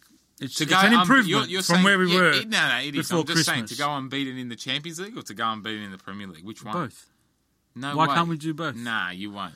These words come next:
Speaker 2: There's just no
Speaker 1: I, I don't
Speaker 2: way
Speaker 1: think we
Speaker 2: possible.
Speaker 1: will either, but we'll, let's see.
Speaker 2: <laughs> Oh,
Speaker 1: Let's see how,
Speaker 2: there you go. You
Speaker 1: well,
Speaker 2: just
Speaker 1: eight
Speaker 2: said it.
Speaker 1: games unbeaten so
Speaker 2: Mate,
Speaker 1: far.
Speaker 2: there are other teams ahead already in the Champions League.
Speaker 1: Eight games unbeaten so far. It's pretty
Speaker 2: No,
Speaker 1: good.
Speaker 2: you've done well.
Speaker 1: We've, we've faced Arsenal and,
Speaker 2: You've done well,
Speaker 1: and
Speaker 2: but P S G's,
Speaker 1: Tottenham in the, in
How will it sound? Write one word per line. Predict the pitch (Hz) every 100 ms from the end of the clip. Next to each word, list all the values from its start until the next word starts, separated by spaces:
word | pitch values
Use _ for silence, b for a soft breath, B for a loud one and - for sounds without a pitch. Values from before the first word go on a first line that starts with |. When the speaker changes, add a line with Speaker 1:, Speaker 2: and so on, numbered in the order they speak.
| _ _
Speaker 2:
There's | 101
just | 120 117
no | 107
Speaker 1:
I, | 175 196
I |
don't | 220
Speaker 2:
way |
Speaker 1:
think | 180
we | 180 165
Speaker 2:
possible. |
Speaker 1:
will | 151 151
either, | 156
but | 131 127
we'll, | 147 143
let's | 151 -
see. | 160 127
Speaker 2:
<laughs> |
Oh, | 127
Speaker 1:
Let's | 160
see |
how, | 190 202
Speaker 2:
there | 220
you | 214 226
go. | 185
You | 180 196
Speaker 1:
well, |
Speaker 2:
just | 208
Speaker 1:
eight | 226
Speaker 2:
said |
it. | 185
Speaker 1:
games | 202 185
unbeaten | 170 160 165 156
so | 139
Speaker 2:
Mate, | 147 156
Speaker 1:
far. | 113 113
Speaker 2:
there | 147 143
are | 143 151
other | 151
teams | 147 151 123
ahead | 110 113 107
already | 101 101 95 95
in |
the | 85
Champions | - 82 80 80 78
League. | 143
Speaker 1:
Eight |
games | 131 123 113
unbeaten | 107 107 107
so | -
far. | 98 -
It's | -
pretty | - 107
Speaker 2:
No, | 196 107
Speaker 1:
good. | 101
Speaker 2:
you've | 127
done | 160 131
well. | 123
Speaker 1:
We've, | 139 131 147 127
we've | 143 139
faced | - 139 123 123
Arsenal | 135 135 135 135 127
and, | 131
Speaker 2:
You've | 151
done | 220 208
well, | 208
Speaker 1:
and | 165
Speaker 2:
but | 160 -
P | 165 196
S | 185
G's, |
Speaker 1:
Tottenham | - 170 151 131
in | 127 127
the, |
in | 151